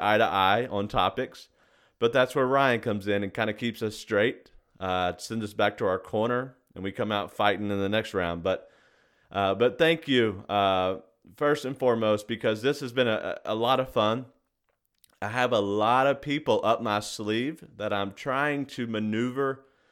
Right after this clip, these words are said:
throughout this. Um, weirdly enough, I do have another mouth surgery coming up, so we might have to transition this into,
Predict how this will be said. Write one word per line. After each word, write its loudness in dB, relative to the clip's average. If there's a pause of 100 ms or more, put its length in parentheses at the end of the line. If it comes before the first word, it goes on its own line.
(400)
throughout 2
this. -2
Um, 0 (480)
weirdly 2
enough, 2
I 2
do 0
have 2 (100)
another 0
mouth 0
surgery 0
coming -2
up, 0
so 2
we -2
might -2
have -6
to -10
transition -4
this -4
into, -4